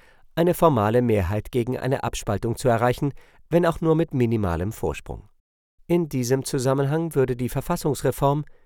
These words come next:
die die französischen Behörden seit dem dreizehnten Mai zweitausendvierundzwanzig in Erwägung ziehen, um die Rechte der Migranten in Neukaledonien zu erweitern, jeden Versuch der einheimischen Bevölkerung, auf friedlichem Wege die Unabhängigkeit zu erlangen,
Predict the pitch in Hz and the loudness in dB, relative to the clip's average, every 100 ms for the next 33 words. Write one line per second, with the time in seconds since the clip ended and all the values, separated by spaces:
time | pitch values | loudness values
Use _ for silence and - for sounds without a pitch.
0 | _ _ - 127 120 - 110 - 208 165 | _ _ -4 0 0 0 -2 0 -2 -2
1 | - 101 87 117 156 127 85 78 - 76 | -4 -2 0 4 2 2 -2 -4 -4 -6
2 | 82 113 139 - 85 104 104 107 135 - | -2 0 0 -2 -4 -4 -2 0 -2 -4
3 | 76 - 65 78 - 101 87 - 135 135 | -6 -6 -6 -8 -4 -4 -4 0 0 0
4 | 139 98 85 113 139 131 123 - 123 123 | -4 -2 -2 0 0 0 -4 -4 -4 -4
5 | - _ _ _ _ _ - - 143 139 | -12 _ _ _ _ _ -10 0 0 2
6 | 143 131 185 - 101 87 82 82 107 135 | 2 2 -2 0 0 0 -4 -4 0 0
7 | 160 - 90 76 92 139 - 87 78 110 | 0 -6 -6 -4 0 0 0 -6 -4 0
8 | 135 127 101 - 113 110 135 135 151 151 | 0 0 -2 -2 -2 0 0 0 -2 -4
9 | - - - _ _ _ - 156 190 202 | -10 -20 -20 _ _ _ -8 0 0 0
10 | - 190 151 147 - 131 120 160 185 170 | 0 0 2 -4 0 0 0 -2 0 0
11 | 135 110 104 80 80 139 143 131 123 127 | 0 -2 -4 -4 0 2 2 2 2 0
12 | - - _ - - 143 135 - 214 220 | -4 -18 _ -20 0 2 2 0 -4 -2
13 | 104 - 90 117 156 - 85 85 80 - | -4 -2 -2 2 0 2 -2 -2 -6 0
14 | 160 147 - 135 127 - 135 - 139 123 | 4 4 2 0 -2 -2 -4 0 0 2
15 | 107 104 110 | 0 -2 -4